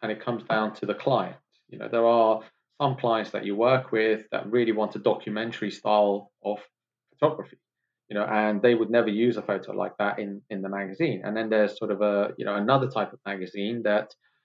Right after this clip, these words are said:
you know, would never want anything really gritty or, you know, sort of showing, uh,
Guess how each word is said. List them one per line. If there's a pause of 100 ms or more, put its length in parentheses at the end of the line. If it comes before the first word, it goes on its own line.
(220)
you
know,
would
never
want
anything
really
gritty
or,
you
know, (240)
sort
of
showing, (640)
uh,